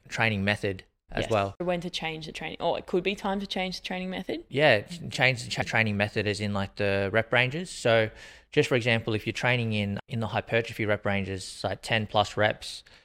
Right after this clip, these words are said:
Speaker 1: you can actually adapt, like, muscular fatigue, like, and muscular s-, soreness.
Speaker 2: Mm.
Speaker 1: So then it can be good to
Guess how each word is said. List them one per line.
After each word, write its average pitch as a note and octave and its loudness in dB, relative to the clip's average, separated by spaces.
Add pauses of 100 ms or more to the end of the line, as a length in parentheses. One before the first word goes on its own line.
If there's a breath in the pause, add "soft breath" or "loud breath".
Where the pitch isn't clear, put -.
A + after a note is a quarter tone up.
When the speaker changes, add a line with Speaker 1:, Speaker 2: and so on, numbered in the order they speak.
(200 soft breath)
Speaker 1:
you G#2+ -2
can A#2+ 0
actually G#2+ 2
adapt, G#2 0
like, G#2 -2
muscular G2+ 2 (100)
fatigue, G#2+ -2
like, G2+ -8
and G2+ -8
muscular G2+ -4
s-, - -12 (100)
soreness. A#2+ -2 (100)
Speaker 2:
Mm. G3 -8
Speaker 1:
So G#2+ 6 (140)
then A#2+ 2
it A#2 -2
can A2+ -6
be G#2 -2
good A2 0
to G2+ 0